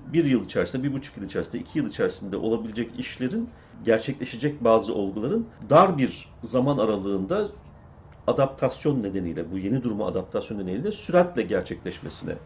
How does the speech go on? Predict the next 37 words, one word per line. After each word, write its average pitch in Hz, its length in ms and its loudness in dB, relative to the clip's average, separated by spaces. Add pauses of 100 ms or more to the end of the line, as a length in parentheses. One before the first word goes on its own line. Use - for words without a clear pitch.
(200)
yol 90 140 0
açtı. - 360 -6 (480)
O 135 120 0
yüzden 175 280 4
de 160 120 2
bu 143 100 0
işsizliklerin 143 960 -2 (160)
işte 131 460 -6 (400)
birdenbire 110 580 0
sıçraması, 104 760 -4 (240)
işsiz - 320 -12
insanların 101 460 -4
sayısının 101 520 -8
çok - 300 -8
artması, 87 540 -8
şu 95 280 -8
bu 101 80 -8
falan, 131 320 -2 (560)
e, 113 80 0
yarın 123 460 6
öbür 139 220 0
gün 127 280 2 (480)
ekonomiler 123 760 2
normale, 117 440 4 (320)
tırnak 113 260 -2
içinde 101 240 -6
yani 92 260 -2
bir 120 80 2
anda 104 400 2
virüsün 104 340 -6
kaybolduğunu 95 640 -4
düşünsek 98 500 -8
ve 101 140 -4
normale 101 400 -2
döndüğümüzü 92 520 -6
düşünsek 104 540 -8
de - 120 0